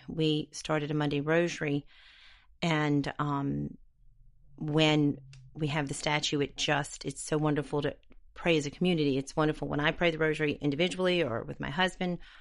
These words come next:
or in church, but to pray in your home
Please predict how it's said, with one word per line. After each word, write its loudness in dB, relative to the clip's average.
or -2
in 0
church, 2
but 2
to -4
pray 2
in 2
your 0
home 0